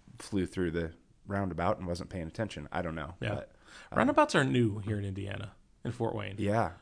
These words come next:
Speaker 1: My, I experienced my first roundabout when I was probably a junior in high school. I wasn't driving, but we were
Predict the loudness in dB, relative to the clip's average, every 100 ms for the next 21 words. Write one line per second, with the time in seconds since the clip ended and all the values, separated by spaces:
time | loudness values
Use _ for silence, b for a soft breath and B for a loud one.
0 | 2 4 8 8 8 6 4 4 0 -2
1 | 0 2 2 4 4 4 4 4 2 0
2 | -2 -2 -4 -2 2 4 4 2 0 B
3 | B B -2 2 4 4 2 0 -2 -2
4 | 0 4 4 4 0 0 0 -2 -6 -4
5 | 0 2 2 0